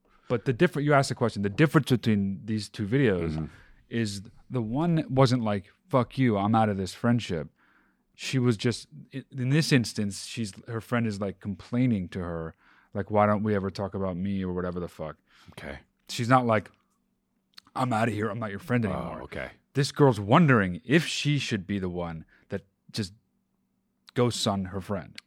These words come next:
Speaker 2: Oh, so it's like the opposite.
Speaker 1: Yeah, the inverse,
Speaker 2: Uh,
Speaker 1: yeah.
Speaker 2: uh, I, you know, I also think I'm gonna do you one more. You, not all your friends want what's best for you. Honestly, most of your friends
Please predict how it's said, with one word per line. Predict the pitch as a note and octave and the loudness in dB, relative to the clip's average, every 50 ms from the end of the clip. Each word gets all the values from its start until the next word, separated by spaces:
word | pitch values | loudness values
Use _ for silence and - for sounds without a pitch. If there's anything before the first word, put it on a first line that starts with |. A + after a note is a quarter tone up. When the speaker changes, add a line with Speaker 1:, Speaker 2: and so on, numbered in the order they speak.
| - _ _ _ _ _ - | -20 _ _ _ _ _ 0
Speaker 2:
Oh, | E2 F#2 G2+ G2+ G#2 G#2 G2 F#2 E2+ D#2+ | 2 6 8 10 10 10 10 8 8 4
so | - - F#2+ | 4 4 4
it's | E2+ E2 - | 4 4 4
like | - D#2 - | 2 2 2
the | - D#2+ C#2+ C#2 C#2 C2 | 0 -2 -2 -2 -4 -4
opposite. | A#1+ C#2+ D#2 - - - - - C2 - - | -4 -4 -4 -4 -4 -10 -10 -12 -14 -16 -14
Speaker 1:
Yeah, | - A2+ G2+ - - - - - | -12 -12 -12 -12 -14 -18 -14 -8
the | B2 A#2+ | -6 -4
inverse, | A#2+ C3 C3 B2 G2+ F#2 E2+ D#2+ - - G#2 | -2 -2 -2 -2 -2 -4 -6 -8 -8 -6 -2
Speaker 2:
Uh, | |
Speaker 1:
yeah. | G2+ G#2 | 0 2
Speaker 2:
uh, | G#2 G2 G2 F#2+ F#2 F2+ F2 F2 D#2+ F#2+ F#2+ G#2+ - | 4 4 6 6 8 6 6 4 4 4 4 4 4
I, | C3 | 2
you | A#2+ G#2+ G#2 | 2 2 4
know, | F#2+ F2 E2 D#2+ F2+ - _ _ - | 4 4 2 0 -2 -6 _ _ 4
I | G#2+ A#2 A#2+ B2+ | 6 8 10 10
also | D3 D#3+ D#3 - C#3+ C3 | 10 10 8 8 6 4
think | - - B2+ A2+ G#2 | 6 6 4 6 6
I'm | G#2 G#2+ | 6 6
gonna | A2 G#2+ G#2+ | 6 4 4
do | F#2 G2 A2 | 6 8 8
you | G#2 | 8
one | G#2 G#2 G2+ | 10 8 8
more. | G#2 G#2+ A2 | 8 8 10
You, | A2 G#2+ G#2+ G2+ | 8 8 6 4
not | G2 G2 G#2+ A2 G#2+ | 6 8 8 10 10
all | A2 A2 | 10 10
your | G#2+ G#2 | 8 8
friends | - - A2 G#2+ F#2 | 6 6 4 4 6
want | G2+ A2 G#2+ | 6 4 4
what's | G#2 G2 | 4 4
best | - A2+ G#2+ | 2 2 2
for | - G#2+ | 6 6
you. | A2+ G#2 - - - - - - - - _ _ _ _ _ _ _ _ _ _ _ _ _ _ - - | 6 6 6 2 -18 -20 -20 -20 -20 -20 _ _ _ _ _ _ _ _ _ _ _ _ _ _ -2 4
Honestly, | G2 A2 B2 C3+ C#3+ D#3+ E3 - - F#3 G3 F#3+ G3 F#3+ E3+ - _ - | 6 8 8 8 8 6 4 4 8 10 12 12 12 10 6 0 _ -8
most | - G2 A2+ A#2 A2+ A#2+ B2+ C3 - - | -2 4 8 10 10 10 10 8 6 6
of | D#3+ D3+ | 8 10
your | D#3+ E3 | 10 8
friends | C#3+ - - E3 E3 E3+ F3 F3+ F#3 F3+ - | 8 6 6 8 8 8 8 6 4 2 0